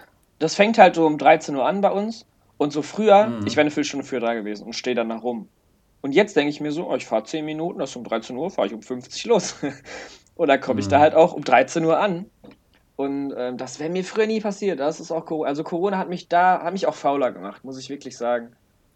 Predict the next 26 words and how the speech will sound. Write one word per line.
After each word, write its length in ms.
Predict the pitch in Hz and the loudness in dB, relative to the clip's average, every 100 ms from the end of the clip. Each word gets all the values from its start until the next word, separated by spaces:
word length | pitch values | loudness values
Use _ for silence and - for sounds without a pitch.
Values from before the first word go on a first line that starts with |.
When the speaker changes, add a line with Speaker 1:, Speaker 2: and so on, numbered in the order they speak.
| - | -10
Speaker 2:
Ja. 240 | 101 101 | -4 -4
Speaker 1:
Ähm, 140 | 117 110 | -4 -8
das 260 | 123 - - - | -10 -12 -18 -6
nervt 340 | 139 160 - | -2 -2 -2
mich 140 | 151 | -12
selber. 320 | - 139 170 151 | -4 -2 0 -2
Ich 140 | 147 | -4
hoffe 220 | 147 147 120 | -8 -6 -6
auch, 100 | 135 | -6
dass 180 | 139 | -10
das 260 | 131 - - _ _ _ | -12 -14 -20 _ _ _
bald 180 | 131 123 | -6 -4
mal 140 | 127 | -4
wieder 160 | 127 123 | -2 -2
rausgeht, 760 | 113 123 156 - 135 156 151 - _ _ _ _ _ 113 | -2 -4 -6 -8 -6 -6 -8 -16 _ _ _ _ _ -8
ähm, 480 | 120 120 120 127 - | -8 -8 -12 -16 -16
aus 260 | - 127 127 | -12 -10 -10
mir. 400 | 131 131 131 139 - _ _ _ _ _ _ _ _ _ _ | -10 -8 -8 -10 -18 _ _ _ _ _ _ _ _ _ _
Aber 220 | 120 117 | -4 -4
ich 120 | 117 | -4
bin 140 | - 113 | -10 -10
auch, 280 | 110 117 113 | -10 -10 -8
ja, 140 | 113 | -8
es 140 | - | -6
hat 140 | 139 - | -8 -8
schon, 320 | 139 127 131 | -8 -8 -12